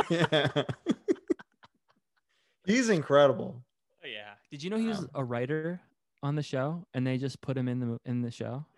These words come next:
Speaker 1: Had no idea. I know he's a comedian, so that
Speaker 2: He's a com-,
Speaker 1: e-,
Speaker 2: he,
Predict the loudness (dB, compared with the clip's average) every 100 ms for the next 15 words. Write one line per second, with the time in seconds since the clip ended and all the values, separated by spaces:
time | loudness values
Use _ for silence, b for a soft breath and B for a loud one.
0 | -12 -8 -6 -4 -4 -6 -8 -10 -2 0
1 | 2 0 -2 -2 -4 -2 -4 -6 -10 _
2 | -12 -6 -4 -2 -2 -2 -2 -2 0 2